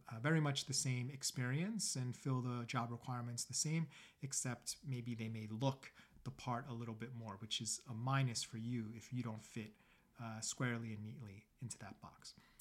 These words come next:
So one thing I would love for you to do today is think about who you are and who you're meant to be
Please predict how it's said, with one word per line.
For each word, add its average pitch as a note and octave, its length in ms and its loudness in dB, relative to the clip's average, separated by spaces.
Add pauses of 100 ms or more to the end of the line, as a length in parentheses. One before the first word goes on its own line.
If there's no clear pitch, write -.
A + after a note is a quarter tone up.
So - 160 2
one F3 180 6
thing F#3 160 6
I D#3 60 8
would C#3+ 140 8
love C3 200 6
for C3+ 80 4
you A#2+ 160 6
to B2 140 -2
do A2+ 180 2
today A2 440 -4 (920)
is B2 280 2
think F#3 200 0
about G3+ 360 2 (100)
who G#3+ 80 8
you A3 240 10
are A2 300 2 (500)
and D3 220 4
who G#3+ 140 8
you're C4 180 6
meant D3+ 260 2
to B2 120 0
be A2+ 400 2